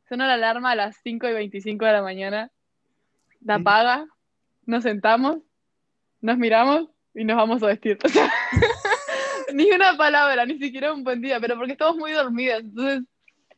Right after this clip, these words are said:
Speaker 1: ya dormimos juntos, entonces decimos, "Bueno, no es necesario decirnos buen día, nos vemos la cara <laughs> todos los días". Entonces, está, es como que, es chi-, es chistosísimo, yo amo, amo estar en el cuarto con Sofía porque es súper divertido.
Speaker 2: Me imagino.
Speaker 1: Y no sé,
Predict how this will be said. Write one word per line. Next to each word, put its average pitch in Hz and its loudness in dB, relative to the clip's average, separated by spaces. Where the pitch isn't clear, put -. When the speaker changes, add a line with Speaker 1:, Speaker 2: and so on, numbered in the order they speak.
Speaker 1:
ya 277 6
dormimos 320 2
juntos, 311 -4
entonces 277 -6
decimos, 247 -6
"Bueno, 240 0
no 226 -2
es 262 0
necesario 254 2
decirnos 214 -2
buen 202 -2
día, 202 0
nos 220 -2
vemos 254 -4
la 202 0
cara 233 2
<laughs> - -
todos 302 2
los 277 2
días". 247 -4
Entonces, 302 4
está, 226 6
es 233 -14
como 233 -4
que, 180 -10
es 190 -16
chi-, 285 -4
es 294 0
chistosísimo, 214 -4
yo 208 -4
amo, 220 0
amo 214 -8
estar 208 -4
en 214 -8
el 202 -4
cuarto 202 -4
con 196 -8
Sofía 196 -8
porque 190 -10
es - -14
súper 202 0
divertido. 175 -8
Speaker 2:
Me 190 -4
imagino. 156 -2
Speaker 1:
Y - 4
no 254 4
sé, 240 0